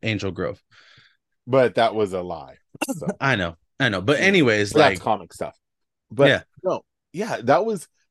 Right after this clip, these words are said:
Speaker 2: I thought either, like, looking at that, like, I was like, either he somehow knew, like, the history, like, they got debriefed on stuff, maybe, you know? Like, but like you said, we don't know 'cause they don't show us that.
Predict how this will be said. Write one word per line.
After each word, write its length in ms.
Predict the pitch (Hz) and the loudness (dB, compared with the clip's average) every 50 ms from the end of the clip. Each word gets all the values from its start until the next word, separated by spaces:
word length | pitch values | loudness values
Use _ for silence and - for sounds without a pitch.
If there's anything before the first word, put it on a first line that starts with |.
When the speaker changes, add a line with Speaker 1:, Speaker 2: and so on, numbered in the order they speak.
| _ _ - | _ _ 0
Speaker 2:
I 140 | 117 135 147 | 2 2 2
thought 300 | - 165 175 180 139 - | 4 4 2 2 2 0
either, 360 | 143 143 131 147 147 143 - | -2 -2 0 0 0 -2 -2
like, 180 | - 120 117 107 | -2 -4 -4 -2
looking 240 | 107 113 110 120 135 | -2 -4 -4 -4 -6
at 160 | 135 123 - | -8 -6 -4
that, 200 | 147 147 156 110 | -4 -4 -2 -2
like, 220 | 120 107 98 - - | -2 -4 -4 -4 -6
I 100 | - 107 | -4 -2
was 140 | 107 107 90 | -2 -2 -4
like, 320 | 95 90 82 67 _ _ _ _ - | -6 -12 -14 -14 _ _ _ _ -6
either 640 | 117 117 120 107 117 113 110 104 104 98 92 87 76 _ _ _ _ _ _ _ _ _ | -4 -4 -2 0 0 0 0 0 -2 -2 -4 -6 -8 _ _ _ _ _ _ _ _ _
he 140 | - 139 131 | -8 -6 -4
somehow 400 | - - 131 117 113 113 110 101 | 0 0 0 0 2 0 0 0
knew, 560 | 90 87 85 82 85 85 90 101 117 143 147 _ _ _ _ _ _ _ _ _ _ _ | -2 -6 -10 -10 -10 -8 -8 -8 -8 -10 -14 _ _ _ _ _ _ _ _ _ _ _
like, 180 | - 120 127 123 | -2 -2 -2 -2
the 100 | 131 131 | -2 -2
history, 380 | 135 147 143 - - 156 156 | -4 -4 -6 -6 -8 -6 -2
like, 240 | 147 123 98 90 - _ _ _ _ _ _ _ _ - | -2 -2 -2 -2 -4 _ _ _ _ _ _ _ _ -6
they 120 | - 110 104 | -6 -6 -2
got 260 | 90 113 107 92 110 | 0 -2 -2 -2 -2
debriefed 480 | 98 110 95 80 85 87 95 92 - - | -4 -4 -4 -6 -12 -14 -14 -12 -8 -6
on 180 | 101 107 87 | -6 -6 -6
stuff, 340 | - - 117 113 117 117 - | -6 -4 -4 -2 -4 -4 -8
maybe, 500 | 107 101 101 104 104 107 110 113 123 - _ _ _ _ _ _ _ _ _ - | -8 -6 -6 -6 -6 -6 -8 -10 -12 -14 _ _ _ _ _ _ _ _ _ -10
you 160 | 104 113 117 | -6 -4 -2
know? 380 | 113 113 110 110 113 113 117 113 _ _ _ _ _ _ _ _ _ _ _ _ _ _ - | 0 0 0 -2 -2 -4 -6 -10 _ _ _ _ _ _ _ _ _ _ _ _ _ _ -10
Like, 400 | 110 107 104 101 90 - - - _ _ _ - | -4 -2 0 0 -2 -2 -8 -18 _ _ _ -12
but 220 | 160 151 147 170 | -4 0 0 2
like 160 | 156 143 127 | 2 2 0
you 80 | 123 117 | -2 -6
said, 260 | - 156 127 98 98 - | -6 -6 -6 -8 -10 -14
we 280 | 113 117 113 123 131 | -12 -8 -6 -4 -4
don't 260 | 120 117 113 123 135 180 | -4 -4 -4 -6 -6 -8
know 300 | 180 127 90 - - - | -8 -8 -10 -10 -14 -18
'cause 140 | - 104 90 | -16 -12 -10
they 100 | 101 107 | -8 -6
don't 200 | 117 120 98 - | -6 -8 -8 -10
show 240 | - 113 - - 107 | -8 -8 -6 -6 -6
us 100 | 101 - | -8 -10
that. 200 | - - - | -16 -18 -18